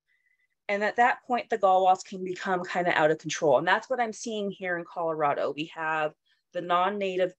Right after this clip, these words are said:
bur oak, which is native in your area. Um, but we don't have all the natural enemies for this one particular gall wasp. And so they're kinda just, like,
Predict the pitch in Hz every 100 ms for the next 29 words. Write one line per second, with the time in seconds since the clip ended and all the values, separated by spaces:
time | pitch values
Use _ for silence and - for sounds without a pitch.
0 | - 247 175 131 117 - 165 160 170 170
1 | 180 170 151 202 147 - 98 135 247 -
2 | _ _ _ _ _ _ _ _ _ -
3 | 185 170 165 160 - 180 220 214 233 214
4 | 202 202 190 185 196 190 196 190 180 175
5 | - 185 170 - 180 175 175 - 131 160
6 | 160 151 196 214 196 151 147 151 - 156
7 | 156 170 160 160 190 180 170 165 - 165
8 | 147 -